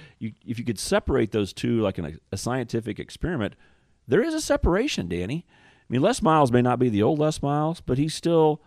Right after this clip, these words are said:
the players think of him as a guy. He can show them the national championship ring. I mean, he has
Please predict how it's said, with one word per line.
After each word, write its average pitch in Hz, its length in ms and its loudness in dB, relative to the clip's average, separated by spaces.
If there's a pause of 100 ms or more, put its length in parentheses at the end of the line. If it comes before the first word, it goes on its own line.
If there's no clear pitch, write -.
(280)
the 110 80 -8
players 208 340 -4
think - 220 -8
of 95 100 -4
him 92 300 -4 (100)
as 92 140 -6
a 92 60 -6
guy. 95 200 -4
He 139 100 0
can 135 100 -4
show 151 160 0
them 180 100 -2
the 107 80 -4
national 95 340 -4
championship 90 540 -6
ring. 127 160 -2
I - 20 -2
mean, 202 140 -2
he 214 60 -2
has 208 200 -4